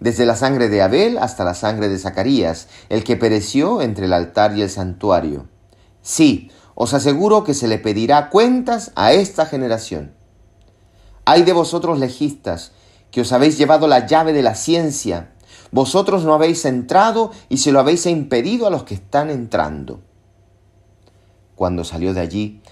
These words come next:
comenzaron los escribas y fariseos a acosarle implacablemente y a hacerle hablar de muchas cosas, buscando con insidias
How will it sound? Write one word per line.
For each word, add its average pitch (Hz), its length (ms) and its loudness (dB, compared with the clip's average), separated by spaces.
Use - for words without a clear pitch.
comenzaron 104 540 -2
los 131 180 -2
escribas 127 480 -4
y - 20 -8
fariseos 104 640 -4
a 95 220 0
acosarle 95 840 -2
implacablemente 101 1300 -4
y 110 140 0
a 98 80 0
hacerle 127 540 -4
hablar 117 520 -2
de 98 80 -4
muchas 160 440 -8
cosas, 85 540 -6
buscando 107 680 -2
con 92 160 -4
insidias 214 720 -8